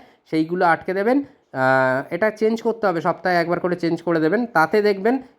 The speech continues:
পিঁপড়ে উঠতে গেলেও, মানে কাণ্ড দিয়ে তো ওঠে, আর উঠতে গেলে সেইখানে গোড়াতেই আটকে যাবে। তো এইভাবেও আপনারা পিঁপড়ের হাত থেকে আপনার বাগানকে রক্ষা করতে পারবেন। তো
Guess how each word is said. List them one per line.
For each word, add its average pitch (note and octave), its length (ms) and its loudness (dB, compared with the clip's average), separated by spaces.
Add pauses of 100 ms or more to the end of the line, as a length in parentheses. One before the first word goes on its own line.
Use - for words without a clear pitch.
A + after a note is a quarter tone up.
(140)
পিঁপড়ে G#3 520 -2
উঠতে E3+ 340 -2
গেলেও, E3 240 2
মানে D3 160 0
কাণ্ড D3 380 0
দিয়ে F#3+ 180 0
তো G3+ 140 2
ওঠে, A3 220 2 (360)
আর D3 220 -2
উঠতে E3 340 -4
গেলে A3 200 0
সেইখানে F3+ 420 0
গোড়াতেই D3+ 520 2
আটকে C3+ 360 -2
যাবে। G#2+ 260 -4 (300)
তো D3+ 160 -6
এইভাবেও G#3+ 560 2
আপনারা F3+ 480 0
পিঁপড়ের F3 400 -6
হাত D#3+ 240 -2
থেকে G3+ 200 -2
আপনার D3+ 360 0
বাগানকে D3 520 0 (280)
রক্ষা D3+ 320 0
করতে G3+ 380 0 (280)
পারবেন। F3+ 360 2 (560)
তো D#3 100 -2